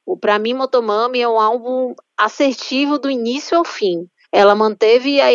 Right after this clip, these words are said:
a, a mensagem dela, manteve a música dela, a verdade dela durante aquele período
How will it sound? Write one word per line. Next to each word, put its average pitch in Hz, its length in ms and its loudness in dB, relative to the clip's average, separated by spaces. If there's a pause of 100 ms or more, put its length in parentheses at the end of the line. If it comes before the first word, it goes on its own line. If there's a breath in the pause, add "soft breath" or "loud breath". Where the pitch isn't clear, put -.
a, 196 600 0
a 196 40 -6
mensagem 190 560 -4
dela, 208 380 2
manteve 208 420 -2
a 254 80 -4
música 220 480 -4
dela, 202 720 2
a 196 140 2
verdade 196 580 0
dela 190 320 0
durante 196 300 -6
aquele 196 260 -6
período 190 400 -2